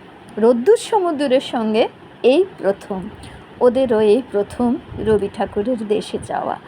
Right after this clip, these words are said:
তো ওখানে যেতে যেতে রাস্তায়, পথে, ঘাটে, ধুলোতে, মাটিতে, জলে, কাদায় এবং কাশে, মেঘে রোদ্দুর সমুদ্র কি করে বেড়ালো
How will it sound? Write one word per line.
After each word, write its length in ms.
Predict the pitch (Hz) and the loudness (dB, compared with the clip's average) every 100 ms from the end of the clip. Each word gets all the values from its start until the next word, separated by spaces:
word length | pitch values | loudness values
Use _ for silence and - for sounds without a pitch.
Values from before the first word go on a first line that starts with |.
| - - - - - - | -20 -20 -20 -20 -20 -2
তো 60 | 330 - - | 0 0 0
ওখানে 340 | 269 - 392 415 247 | 0 0 2 2 2
যেতে 220 | 240 240 311 | 2 2 2
যেতে 260 | 349 - 240 302 - 220 226 | 2 2 2 2 -2 0 2
রাস্তায়, 580 | 226 - - 220 214 208 - | 2 -2 -2 2 2 2 0
পথে, 400 | 190 - - 214 202 214 | -2 -2 -2 -2 -2 0
ঘাটে, 420 | 214 202 - 214 214 208 | 0 0 0 0 0 0
ধুলোতে, 500 | 247 269 285 285 302 277 | 0 4 4 4 2 2
মাটিতে, 480 | 240 226 277 247 285 277 233 | 0 0 -4 -2 0 2 4
জলে, 360 | 220 220 240 247 - | 4 6 4 4 2
কাদায় 500 | 220 202 233 285 339 294 | 0 2 4 4 4 0
এবং 160 | 269 269 - - - - - - | 0 -2 -6 -18 -20 -20 -20 -6
কাশে, 520 | 226 226 240 - 339 339 277 | 0 2 0 0 2 2 2
মেঘে 540 | 254 262 233 302 349 233 240 - - - - - | 2 2 2 2 4 4 0 -6 -18 -20 -16 2
রোদ্দুর 500 | 254 262 233 359 415 415 | 4 4 2 4 4 4
সমুদ্র 400 | 427 370 359 285 359 311 - | 2 2 0 0 0 0 -2
কি 140 | 320 - - | -4 -4 0
করে 280 | 247 247 330 | 4 4 4
বেড়ালো 440 | 359 359 339 240 | 4 4 2 2